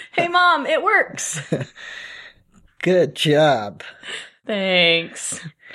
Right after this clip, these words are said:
Speaker 1: These are things we should be explaining to, like, two and three-year-olds.
Speaker 2: I know, but, but that's not how it works for him. He has sensory things among other things,
Speaker 1: Mm-hmm.
Speaker 2: so.
Speaker 1: Developmental delay and sensory integration issues and tactile. Yeah.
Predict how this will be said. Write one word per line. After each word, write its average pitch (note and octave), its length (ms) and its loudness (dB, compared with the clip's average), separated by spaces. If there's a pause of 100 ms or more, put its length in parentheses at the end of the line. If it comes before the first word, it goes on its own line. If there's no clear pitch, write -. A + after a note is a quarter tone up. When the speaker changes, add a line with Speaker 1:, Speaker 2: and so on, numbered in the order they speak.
(260)
Speaker 1:
These D4 160 2
are F#4 80 2
things E4+ 260 -2
we E4+ 80 2
should D#4 220 0
be C4 80 4
explaining A#3+ 520 0
to, A#3 120 0
like, G#3+ 200 0
two A#3 200 2
and A3 100 2
three-year-olds. G#3 500 2
Speaker 2:
I D#3+ 60 4
know, E3+ 220 4
but, C#3 260 0
but B2+ 160 -4
that's C#3 320 0
not C#3 280 0
how C#3 120 0
it C3+ 80 -2
works C#3+ 240 0
for C3 100 -4
him. B2 200 -2
He C#3+ 320 0 (100)
has C#3+ 300 0
sensory C#3+ 500 2
things C#3 460 0
among B2+ 380 0
other A#2+ 300 0
things, G#2 640 -4
Speaker 1:
Mm-hmm. G#3 140 4
Speaker 2:
so. G3+ 180 2
Speaker 1:
Developmental G#3+ 760 2
delay G3 540 4
and E3+ 140 0
sensory G3 500 0
integration F#3 600 0
issues E3+ 500 2
and E3+ 140 0
tactile. E3+ 960 0
Yeah. E3+ 340 -2